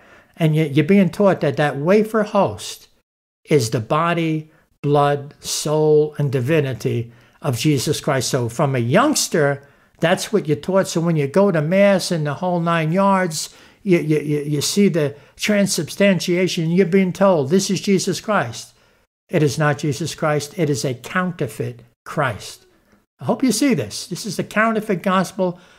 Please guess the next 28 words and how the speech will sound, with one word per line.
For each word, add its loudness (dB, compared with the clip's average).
of -2
the -2
Church -2
of -4
Rome. 0
Absolutely. 2
And, -2
and 0
that, 2
um, 0
I'll 0
put 2
a 6
monstrance 4
up -2
on 2
the 2
screen 2
there. 4
I've -4
shown 0
this, -2
uh, -4
before. 0
Uh, -2
that 2
monstrance 2
in, 2